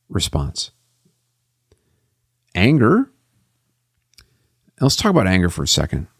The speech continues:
<laughs> Um, as men in our society, we are acculturated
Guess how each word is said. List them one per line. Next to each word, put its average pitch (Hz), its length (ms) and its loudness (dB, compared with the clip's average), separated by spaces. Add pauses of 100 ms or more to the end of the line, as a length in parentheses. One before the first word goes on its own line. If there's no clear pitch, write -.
(140)
<laughs> - 40 -14 (1600)
Um, 104 400 2 (1800)
as 117 380 2 (960)
men 117 680 4
in 101 160 2
our 87 200 2
society, 76 760 -2 (2250)
we 151 320 4
are 92 400 2
acculturated 101 840 0